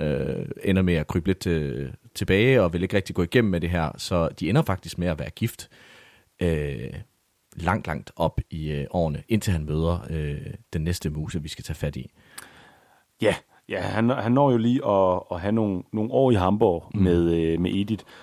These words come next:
Speaker 2: hvor, hvor man kan sige, at hans tilværelse, den, øh, den skifter meget fra den her småborgerlige, øh, ja, sådan meget satte, øh, position, øh, til at han egentlig, jamen, øh, han har ikke en rød reje og bor i, i Hamburg, i,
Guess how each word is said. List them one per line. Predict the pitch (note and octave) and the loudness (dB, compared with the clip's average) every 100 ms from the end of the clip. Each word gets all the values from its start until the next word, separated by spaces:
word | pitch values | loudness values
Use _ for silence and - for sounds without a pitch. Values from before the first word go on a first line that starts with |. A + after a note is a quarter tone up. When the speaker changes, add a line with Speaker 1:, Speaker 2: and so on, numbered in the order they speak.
| - - | -20 -6
Speaker 2:
hvor, | G#2+ G2+ | 0 0
hvor | F2 | 0
man | F#2+ F2 | -2 -2
kan | |
sige, | F2 A2+ G2+ | 0 2 2
at | F2+ | 2
hans | F#2 - | -2 0
tilværelse, | A#2 B2+ A2+ F#2 - F2 - | 2 4 4 4 0 -8 2
den, | G#2+ A2 | 4 4
øh, | G#2 F#2+ F2+ | 4 4 4
den | G#2+ | 0
skifter | - C3 - | 0 -2 0
meget | A2 F#2 G#2+ | 2 2 2
fra | A#2 | 0
den | F#2+ F#2 | -2 -2
her | F#2+ | -2
småborgerlige, | - G#2 A2 G2+ F2+ F2 E2+ - - - _ _ | 0 0 2 2 2 0 -6 -10 -20 -20 _ _
øh, | - F#2+ F2+ E2+ E2 D#2+ D#2 - _ _ _ | -4 0 2 2 0 -2 -6 -14 _ _ _
ja, | G#2 F#2+ F2 | -2 0 0
sådan | G#2+ | 0
meget | G2+ G#2 G#2+ | 4 4 2
satte, | - B2+ C#3 F#2+ - _ | 4 4 4 2 -2 _
øh, | - G#2+ G#2 G2 F#2+ F#2 | 0 4 4 4 2 0
position, | - F#2+ G2+ C#3 A2+ E2+ - - _ _ _ _ _ - | -2 -10 -6 -2 -2 -4 -12 -20 _ _ _ _ _ -4
øh, | G2 E2 D#2+ - | -2 -2 -6 -6
til | - A#2 | 0 2
at | A#2+ | 2
han | F2 F2 E2+ - | -2 -4 -6 -2
egentlig, | A#2+ F#2 F2 F2 | -2 -2 -6 -10
jamen, | F#2 E2+ D#2 D#2 | -8 -6 -6 -6
øh, | D2+ C#2 C2+ | -8 -10 -12
han | D#2 D2+ | -12 -10
har | D#2+ | -8
ikke | D2 D#2 A#2 | -8 -4 0
en | G2 F#2 F2 F2+ | 0 0 0 0
rød | E2+ A2+ | 2 2
reje | E2+ A2+ D#3+ - | 2 0 -2 -4
og | G#2+ - | -6 0
bor | B2 B2 | 2 2
i, | A2+ G2 | 0 -2
i | - | -2
Hamburg, | F#2+ F#2 A#2+ B2+ A2+ | -2 -2 -2 -2 -4
i, | - G#2+ G2 | -6 -6 -4